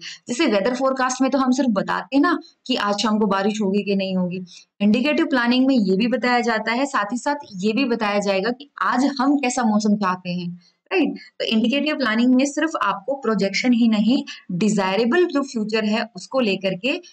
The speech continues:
expectations जो है वो भी आपको बताई जाएगी। जैसे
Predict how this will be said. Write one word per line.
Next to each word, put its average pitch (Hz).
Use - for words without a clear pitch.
expectations 269
जो 220
है 208
वो 185
भी 220
आपको 240
बताई 175
जाएगी। 170
जैसे 233